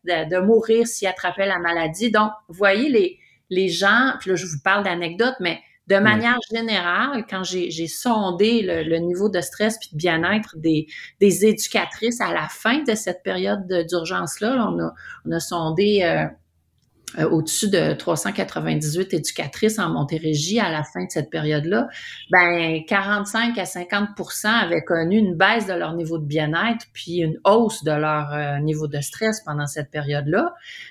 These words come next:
Speaker 1: Mais malgré tout, il y avait des conditions qui les
Speaker 2: Mhm.
Speaker 1: avaient aidés à passer à travers cette pandémie-là.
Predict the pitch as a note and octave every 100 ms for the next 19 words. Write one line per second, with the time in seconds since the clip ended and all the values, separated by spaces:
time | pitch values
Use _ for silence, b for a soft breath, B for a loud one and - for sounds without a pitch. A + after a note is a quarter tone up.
0 | - F3 G3 C4+ C#4 G#3+ G#3 - E4 G#4+
1 | G#3+ F#3 G#3+ A3 A3 G#3 G3 - A3+ B3
2 | B3+ A#3+ G3 G3 F#3 F#3 F#3+ F#3+ F#3 B3+
3 | G3 - D3+ D3 E3+ - D#3 D#3+ D#3+ D#3+
4 | - E3 D#3 D3+ D3+ F3+